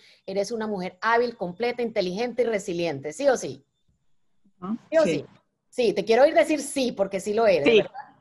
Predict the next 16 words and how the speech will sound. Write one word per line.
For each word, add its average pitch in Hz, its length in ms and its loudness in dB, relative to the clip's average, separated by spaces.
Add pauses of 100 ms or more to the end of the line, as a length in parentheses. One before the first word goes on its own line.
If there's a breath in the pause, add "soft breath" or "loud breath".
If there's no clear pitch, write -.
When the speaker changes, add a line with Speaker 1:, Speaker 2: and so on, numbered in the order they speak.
Speaker 1:
Sí, - 360 -6 (320 soft breath)
exacto. 180 480 -6
Ahora, 202 280 2 (240 loud breath)
el 240 140 0
miedo 285 240 0
al 339 160 0
cambio. 240 400 0
El 226 160 -6
cambio 247 280 -4
es 294 60 -2
lo 311 120 2
que 302 80 0
hace 294 160 0
la 254 120 2
vida 226 200 -2
linda. 302 680 -2